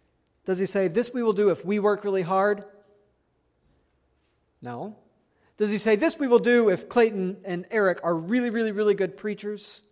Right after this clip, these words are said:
No, he says, "This we will do if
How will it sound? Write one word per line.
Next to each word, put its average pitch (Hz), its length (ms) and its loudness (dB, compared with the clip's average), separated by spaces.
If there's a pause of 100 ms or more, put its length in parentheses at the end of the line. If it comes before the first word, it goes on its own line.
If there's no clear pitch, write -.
(1500)
No, 277 80 -16
he 202 60 -10
says, 175 340 -6
"This 254 420 -4 (380)
we 190 140 -6
will 180 100 -2
do 151 500 -6 (960)
if 202 420 -2